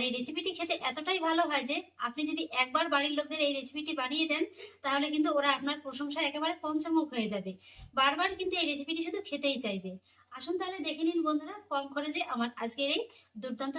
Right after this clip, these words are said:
স্বাদের রেসিপিটি। বন্ধুরা, দুর্দান্ত স্বাদের আজকের এই রেসিপিটির জন্য দেখুন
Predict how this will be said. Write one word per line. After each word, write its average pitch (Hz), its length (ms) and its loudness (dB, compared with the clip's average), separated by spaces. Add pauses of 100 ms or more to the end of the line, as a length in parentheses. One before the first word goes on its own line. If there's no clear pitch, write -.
স্বাদের 349 260 -2
রেসিপিটি। 190 400 -6 (460)
বন্ধুরা, 277 480 12 (440)
দুর্দান্ত 277 460 12 (100)
স্বাদের 359 240 12 (100)
আজকের 269 300 12
এই 294 100 12
রেসিপিটির 285 420 12
জন্য 311 120 12 (100)
দেখুন 277 180 12